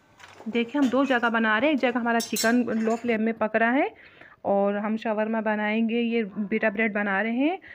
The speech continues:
और हमारे आए हुए हैं मेहमान, उनकी फरमाइश पे बन रहे हैं ये। तो हमारी सॉस और बहुत कम हो गई थी, हम शिमला, वो सॉरी, हम, अ, लौंग मिर्च डाल लेते ना तो हमारी सॉस में बहुत बरकत हो जाती, थोड़ी में पूरी हो जाती।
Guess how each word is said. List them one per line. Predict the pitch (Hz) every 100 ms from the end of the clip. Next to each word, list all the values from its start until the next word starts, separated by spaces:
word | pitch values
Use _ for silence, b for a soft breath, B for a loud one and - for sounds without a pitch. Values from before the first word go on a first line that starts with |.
| B B
और | - 208
हमारे | 226 214 214
आए | 202 202
हुए | 220
हैं | 226 226
मेहमान, | 220 185 190 196 233 294
उनकी | 269 226 240
फरमाइश | 240 220 214 214
पे | -
बन | 208 202
रहे | 202 214
हैं | 214 233
ये। | 240 247 277 330
तो | 285 254 226 220 208 - B B B B
हमारी | 240 226 214 233
सॉस | - 226 233 254 285 285
और | 247 226 220 220 - B B 220
बहुत | 214 254 254
कम | 240 247 240 - 220
हो | 233
गई | 247 262
थी, | 311 359 339 B B B 240
हम | 240 226
शिमला, | 214 254 233 196
वो | 226 214 202
सॉरी, | - 233 262
हम, | 254 247 247
अ, | 233 220 214 208
लौंग | 220 233 269
मिर्च | 285 262
डाल | 226 226 262
लेते | 311 311
ना | 269 320
तो | 320
हमारी | 269 240
सॉस | 247 247 233 262
में | 247
बहुत | 226 233
बरकत | 214 214 220
हो | 220
जाती, | 214 214 302
थोड़ी | 330 247 226
में | 240 294
पूरी | 233 214
हो | 208
जाती। | 190 170 190